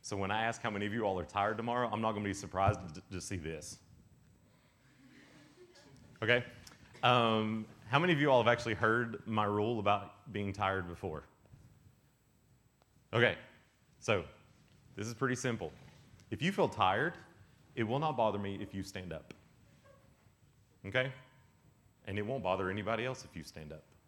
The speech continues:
So if you feel tired, go on and stand up. Okay? The reason that I say that is because in standing up, you actually kinda create different blood flow, and it kinda wakes you up.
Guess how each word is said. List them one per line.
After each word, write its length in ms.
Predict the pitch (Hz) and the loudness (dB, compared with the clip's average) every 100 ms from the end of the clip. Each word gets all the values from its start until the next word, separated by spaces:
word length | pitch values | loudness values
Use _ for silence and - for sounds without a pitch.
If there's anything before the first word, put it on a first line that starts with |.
| _ _ - - - | _ _ -20 -20 -10
So 100 | 101 | -6
if 100 | 139 | -6
you 100 | 156 | -6
feel 160 | 196 | -6
tired, 380 | - 92 85 90 98 - | -2 -2 -2 -4 -10 -12
go 160 | 101 98 | -6 -4
on 100 | 101 | -4
and 80 | 98 | -6
stand 300 | - 95 - | -10 -12 -12
up. 80 | - - _ _ _ _ _ _ - | -16 -20 _ _ _ _ _ _ -16
Okay? 260 | 90 92 92 - - - _ - | -6 -6 -6 -10 -20 -20 _ -6
The 80 | |
reason 260 | 123 170 151 | -4 -2 -4
that 120 | 107 | -4
I 60 | 92 | -4
say 220 | - 85 | -6 -10
that 200 | 76 80 - - | -10 -14 -18 -16
is 120 | 98 | -12
because 360 | 104 113 87 - | -8 -6 -6 -6
in 120 | 101 | -10
standing 440 | 95 139 147 101 82 | -8 -6 -4 -4 -6
up, 160 | 80 - - - - - - - - - - - - - | -10 -12 -20 -20 -20 -20 -20 -20 -20 -20 -20 -20 -18 -6
you 160 | 104 | -4
actually 220 | 107 - | -4 -6
kinda 200 | 101 95 87 | -8 -8 -8
create 360 | 92 90 90 | -6 -6 -6
different 320 | 95 92 90 | -6 -8 -8
blood 220 | 87 85 80 | -4 -6 -4
flow, 340 | 107 117 120 | -4 -4 -4
and 80 | 95 | -10
it 100 | 90 | -10
kinda 180 | 107 95 | -8 -6
wakes 280 | 90 95 - | -6 -8 -8
you 120 | 92 | -6
up. 280 | 104 123 | -6 -6